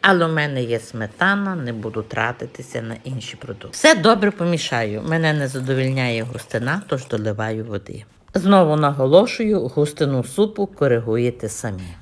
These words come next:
Ну і в кінці, щоб надати супу вершкового смаку, додам шматочок вершкового масла. А тепер попробую суп, щоб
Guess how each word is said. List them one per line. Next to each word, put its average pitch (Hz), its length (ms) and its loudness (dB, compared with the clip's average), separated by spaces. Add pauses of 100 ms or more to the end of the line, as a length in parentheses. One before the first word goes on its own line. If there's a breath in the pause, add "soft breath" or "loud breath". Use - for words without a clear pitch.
Ну 349 120 8
і 311 120 8
в - 60 -2
кінці, 214 360 2
щоб - 240 0
надати 160 440 2
супу 147 360 -4
вершкового 131 640 -2
смаку, 170 460 0
додам 127 360 -2
шматочок 160 760 -4
вершкового 104 600 -8
масла. 98 440 -10 (240)
А 175 100 2
тепер 185 400 8
попробую 135 640 4
суп, 233 360 0
щоб 170 340 0